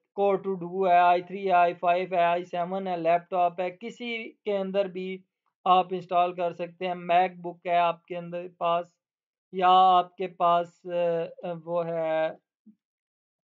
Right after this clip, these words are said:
अ, MacBook है, अ,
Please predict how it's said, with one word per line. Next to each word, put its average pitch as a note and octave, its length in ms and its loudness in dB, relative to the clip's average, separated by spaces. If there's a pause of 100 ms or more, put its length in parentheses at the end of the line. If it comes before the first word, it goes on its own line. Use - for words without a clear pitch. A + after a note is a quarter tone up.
(120)
अ, F3+ 100 -8 (880)
MacBook F3+ 600 0
है, E3+ 340 0 (1500)
अ, F#3 80 -6